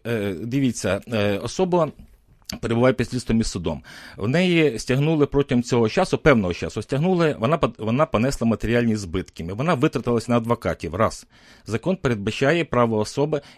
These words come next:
відшкодуватиме втрати на правову допомогу. Вона витратилась, скажімо, вона зазнала збитків, скажімо, в зв'язку із стягненням її, її майна, яке було конфісковане в дохід держави, кошти були конфісковані в дохід держави, були накладені штрафи, а потім ця особа була виправдана.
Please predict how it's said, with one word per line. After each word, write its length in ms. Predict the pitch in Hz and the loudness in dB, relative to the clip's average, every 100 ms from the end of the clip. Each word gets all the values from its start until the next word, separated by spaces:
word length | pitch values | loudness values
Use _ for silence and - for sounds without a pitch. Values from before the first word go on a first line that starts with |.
| 113 | -6
відшкодуватиме 840 | 117 - 110 104 123 147 135 120 | -4 -4 -2 0 0 0 0 0
втрати 420 | 107 120 135 151 | -2 2 2 2
на 80 | 123 | 0
правову 280 | 110 113 120 | 0 -2 -2
допомогу. 500 | 110 - 85 69 80 | -2 -4 -4 -4 -6
Вона 240 | 123 202 | 0 2
витратилась, 680 | 170 160 202 160 156 151 - - - - - - | 4 4 4 2 0 -2 -4 -12 -20 -20 -20 -16
скажімо, 560 | - 131 123 165 170 | -2 -2 0 -2 0
вона 280 | 117 120 160 | 0 2 0
зазнала 460 | 131 120 131 156 127 | 0 0 0 2 0
збитків, 500 | 107 107 175 - 139 | -2 -4 -4 -6 -8
скажімо, 460 | - 117 123 165 | -2 -2 0 -2
в 40 | 147 | -4
зв'язку 420 | 110 117 - 160 | -4 -6 -6 -6
із 140 | 143 | -6
стягненням 680 | - - 139 127 101 95 98 | -8 0 2 2 0 -2 -4
її, 180 | 104 104 - 110 | -2 -4 -6 -12
її 380 | 113 127 131 | -6 -2 0
майна, 360 | 113 104 107 147 | 2 2 2 0
яке 260 | 135 - 113 | -2 -2 -2
було 240 | 104 101 | -2 -4
конфісковане 720 | - 104 104 - 131 127 113 | -4 -6 -6 -6 -2 0 0
в 60 | 107 | -2
дохід 300 | 107 - 113 | -6 -6 -4
держави, 440 | 110 104 117 110 | -4 -2 -2 -2
кошти 380 | - 120 - 120 | -2 -4 -4 -4
були 200 | 113 110 | -2 -2
конфісковані 600 | 117 113 120 - 113 113 | -2 -6 -6 -6 -4 -2
в 20 | |
дохід 260 | 110 - 110 | -4 -6 -6
держави, 300 | 104 110 107 | -4 -2 -2
були 160 | 123 | -2
накладені 440 | 139 127 143 123 117 | -4 -2 0 0 0
штрафи, 560 | - 107 117 117 127 120 - - - | -2 0 0 0 -4 -8 -14 -20 -12
а 60 | - | -4
потім 280 | 180 196 185 | -2 -2 -2
ця 160 | 135 | -2
особа 260 | 120 175 180 | 0 0 0
була 220 | 135 151 | 2 0
виправдана. 680 | 120 131 - 95 76 76 67 | 4 4 4 0 -6 -12 -12